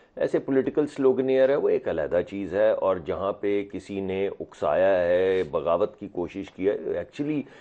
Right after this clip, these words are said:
वो ये केस जो है ये म्यूटिनी का केस है। कोशिश ये की गई थी कि फ़ौज के अंदर म्यूटिनी हो जाए, क्योंकि नए-नए अभी चीफ आए थे और कोशिश ये थी कि इस वक्त उला-, उल्टाया जा सकता है, ज़रा सा जोर डाल के।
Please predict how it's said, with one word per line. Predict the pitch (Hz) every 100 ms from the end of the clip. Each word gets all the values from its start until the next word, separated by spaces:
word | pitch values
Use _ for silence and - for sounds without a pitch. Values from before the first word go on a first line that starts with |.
| - _ -
वो | 87 87 117
ये | 107
केस | 107 120 156 170
जो | 127
है | 190
ये | 143
म्यूटिनी | 104 101 113 143 139
का | 90
केस | - - -
है। | - _ _ - _ 139
कोशिश | 143 185 -
ये | 170
की | 151 135
गई | 113 113
थी | 131
कि | 139 139
फ़ौज | - 101 107 -
के | 110
अंदर | 107
म्यूटिनी | 120 101 98 120 139
हो | 143 90
जाए, | 78 92
क्योंकि | 101 104 117
नए-नए | 104 92 98 117 113
अभी | 95 90
चीफ | - 85 80
आए | 69 71
थे | 101
और | 104
कोशिश | 104 90 110 107
ये | 92
थी | - 110
कि |
इस | 123 143 143
वक्त | 165 170 123
उला-, | 98 92 101
उल्टाया | 95 82 80 78
जा | 71 60
सकता | - - 87 85
है, | 82
ज़रा | 80 80
सा | 78 82
जोर | 73 69
डाल | 62 50
के। | -